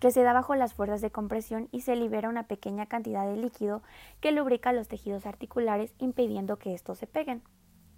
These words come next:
La A T M cuenta con dos sistemas de acuerdo a su función y su estructura. El primero es el complejo cóndilo-disco,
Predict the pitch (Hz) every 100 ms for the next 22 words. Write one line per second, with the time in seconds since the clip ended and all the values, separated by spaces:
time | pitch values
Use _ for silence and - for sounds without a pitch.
0 | - - - - _ _ - - 262 254
1 | - 339 302 233 233 - - - - 277
2 | 294 - 233 220 240 226 226 220 220 208
3 | - 190 196 202 190 196 - 196 214 202
4 | 196 202 - 196 - - - - - -
5 | - 269 269 302 311 294 277 262 - 240
6 | 226 220 247 - 208 196 196 202 262 -
7 | -